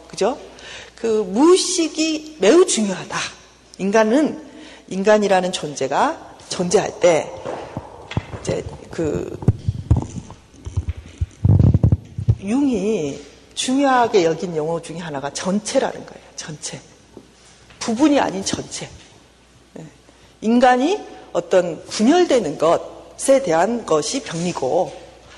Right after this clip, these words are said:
인간이 전체적으로 통합될 때 건강하다. 이렇게 본 거예요.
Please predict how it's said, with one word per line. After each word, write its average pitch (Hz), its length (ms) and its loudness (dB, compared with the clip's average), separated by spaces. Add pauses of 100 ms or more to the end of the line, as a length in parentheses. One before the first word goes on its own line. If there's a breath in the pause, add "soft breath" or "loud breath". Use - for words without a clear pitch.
(180 loud breath)
인간이 226 360 2
전체적으로 277 680 0
통합될 359 640 -4
때 330 340 2
건강하다. 147 580 -8 (220)
이렇게 - 220 -12
본 151 160 -12
거예요. 156 400 -4